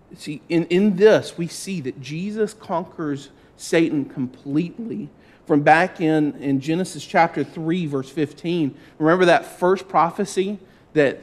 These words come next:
yeah, you're gonna bruise his heel, se-, serpent, but he's gonna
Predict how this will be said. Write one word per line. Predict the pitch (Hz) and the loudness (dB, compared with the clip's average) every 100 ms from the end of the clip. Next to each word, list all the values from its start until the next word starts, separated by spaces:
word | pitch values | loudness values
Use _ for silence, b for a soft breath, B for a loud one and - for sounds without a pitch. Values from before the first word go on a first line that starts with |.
| - | -2
yeah, | 165 180 135 | 2 4 2
you're | 143 175 | -4 -4
gonna | 226 196 | -2 -2
bruise | 156 160 180 190 | -2 -2 0 -4
his | 175 139 | -6 -8
heel, | - 156 175 185 | -6 -4 -2 -2
se-, | 185 190 - - | -4 -10 -12 -20
serpent, | - 185 190 214 208 202 - b b | -4 0 0 0 -6 -8 -16 b b
but | 131 | -10
he's | 175 202 | -8 -8
gonna | 156 104 | -10 -12